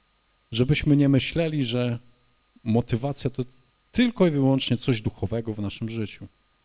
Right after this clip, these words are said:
Pierwszy Samuela siedemnaście, dwadzieścia cztery, dwadzieścia siedem. Tak, to jest, wiecie, ten, y, fragment, który mówi o tym, kiedy Dawid pokonuje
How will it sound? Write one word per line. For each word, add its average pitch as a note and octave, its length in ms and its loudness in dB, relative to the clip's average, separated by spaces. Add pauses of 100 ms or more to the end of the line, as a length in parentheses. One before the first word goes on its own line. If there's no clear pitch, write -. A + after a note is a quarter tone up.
(360)
Pierwszy D3+ 340 0
Samuela C3+ 600 0
siedemnaście, C3+ 960 -2
dwadzieścia A#2 460 -6
cztery, A#2 580 -4 (520)
dwadzieścia A2+ 500 -6
siedem. G#2+ 320 -2
Tak, A#2 240 -2
to - 80 -2
jest, C3 140 -6
wiecie, C#3+ 240 -4
ten, B2+ 440 0
y, A#2+ 40 -12
fragment, C#3 400 -2
który B2+ 160 0
mówi B2+ 260 2
o B2+ 100 2
tym, B2 280 -2 (960)
kiedy A#2 240 0
Dawid A#2+ 420 2
pokonuje A#2+ 680 4